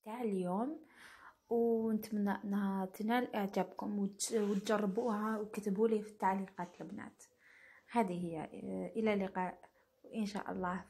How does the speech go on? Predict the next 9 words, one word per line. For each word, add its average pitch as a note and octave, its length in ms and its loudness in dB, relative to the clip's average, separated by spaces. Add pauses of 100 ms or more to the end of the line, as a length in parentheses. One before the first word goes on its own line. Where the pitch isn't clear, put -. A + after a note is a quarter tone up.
في F#3 340 -4
فيديوهات F3 580 -6
لاحقه. G3 580 -4 (640)
آه، F#3 540 0
نقول F#3+ 240 0
لكم F#3+ 220 -4
صحه F#3 340 -4
رمضانكم F#3 440 -2
البنات E3 560 -8